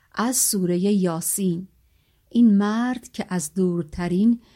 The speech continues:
جای شهر دوان دوان آمد کیست؟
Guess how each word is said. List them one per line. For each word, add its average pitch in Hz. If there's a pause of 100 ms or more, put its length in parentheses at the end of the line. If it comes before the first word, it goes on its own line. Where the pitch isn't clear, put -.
(200)
جای 220
شهر 170 (360)
دوان 214
دوان 170
آمد 165
کیست؟ 185